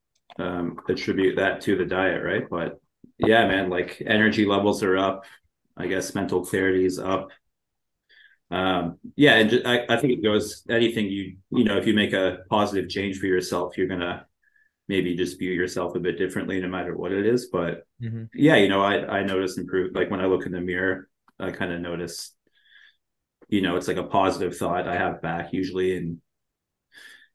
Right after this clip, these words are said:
Speaker 1: yeah, I don't know. Uh, th-, there's a bit of that, a bit of a physical, uh, benefit too, as I was mentioning before.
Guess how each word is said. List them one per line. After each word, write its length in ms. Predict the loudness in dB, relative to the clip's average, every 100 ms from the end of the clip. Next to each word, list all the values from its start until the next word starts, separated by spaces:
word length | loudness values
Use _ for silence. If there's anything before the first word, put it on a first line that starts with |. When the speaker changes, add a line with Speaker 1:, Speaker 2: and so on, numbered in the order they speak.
| 2
Speaker 1:
yeah, 280 | 4 6
I 80 | 4
don't 140 | 2 2
know. 260 | 0 0
Uh, 140 | -4 -4 -4 -6 -12 -20 _
th-, 180 | -4 0
there's 180 | 2 2
a 40 |
bit 120 | 2 2
of 60 |
that, 200 | 2 2
a 60 | 2
bit 140 | 0
of 100 | -2 -4
a 140 | -6 -4
physical, 640 | -2 0 0 2 4 4
uh, 340 | 4 2 0 -4 -14 -20 -20 _ _ _ _ -6
benefit 540 | 0 0 0 -2 -2
too, 340 | 2 2 2 0
as 100 | -2
I 60 |
was 320 | -2 -2 -6 -8
mentioning 340 | -8 -6 -4
before. 600 | -4 -4 0 0 0 -4